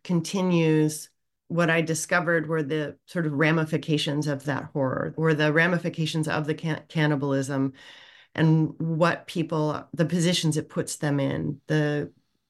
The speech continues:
the desire to care for our loved ones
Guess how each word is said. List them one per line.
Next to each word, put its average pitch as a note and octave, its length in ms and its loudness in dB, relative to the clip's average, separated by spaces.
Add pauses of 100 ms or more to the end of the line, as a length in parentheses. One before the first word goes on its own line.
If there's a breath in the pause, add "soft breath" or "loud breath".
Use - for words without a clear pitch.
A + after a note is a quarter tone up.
(280)
the E3+ 160 2
desire E3 520 2
to D#3 80 0
care D#3+ 640 -2 (360)
for E3 100 -2
our C3+ 160 0
loved D3+ 300 -2
ones D3 600 -4